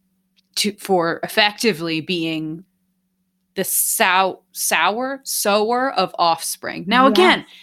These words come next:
Speaker 1: if you have kids and choose to have kids, that's fantastic and good for you.
Speaker 2: Mm-hmm.
Speaker 1: And I don't want to imply that, like, if you want to have kids or if you have kids, that that's bad in any way. That's
Speaker 2: Right.
Speaker 1: great if that's what you want to do.
Speaker 2: Right.
Speaker 1: But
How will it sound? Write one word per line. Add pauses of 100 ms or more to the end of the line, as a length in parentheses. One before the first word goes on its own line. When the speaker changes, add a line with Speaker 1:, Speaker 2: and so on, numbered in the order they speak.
(360)
Speaker 1:
if
you
have
kids
and
choose
to
have
kids,
that's
fantastic
and
good
for
you.
Speaker 2:
Mm-hmm.
Speaker 1:
And
I
don't
want
to
imply
that,
like,
if
you
want
to
have
kids
or
if
you
have
kids,
that
that's
bad
in
any
way.
That's
Speaker 2:
Right.
Speaker 1:
great
if
that's
what
you
want
to
do. (180)
Speaker 2:
Right.
Speaker 1:
But